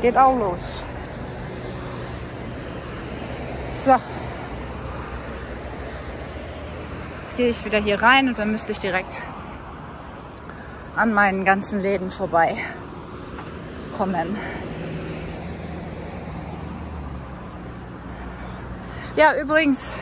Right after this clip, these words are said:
mit dem Kopftuch und so habe ich mich dran gewöhnt, ne? Also es ist jetzt,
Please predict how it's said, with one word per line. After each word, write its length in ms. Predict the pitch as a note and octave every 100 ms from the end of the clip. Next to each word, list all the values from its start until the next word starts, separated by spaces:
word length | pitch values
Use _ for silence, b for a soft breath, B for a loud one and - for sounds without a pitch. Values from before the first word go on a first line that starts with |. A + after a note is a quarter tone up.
| - -
mit 200 | C#4+ D4+
dem 200 | C4 -
Kopftuch 400 | B3 - - E4+
und 180 | F4 -
so 100 | D#4+
habe 1080 | E4+ F#4 - - - - - - - G3 G3
ich 100 | -
mich 160 | C#4 - - -
dran 200 | C4+ B3+
gewöhnt, 580 | C4 G3+ G#3 G#3 - G3
ne? 240 | G#3 A#3
Also 180 | G#3 G3+
es 280 | - - A3+
ist 80 | -
jetzt, 180 | A3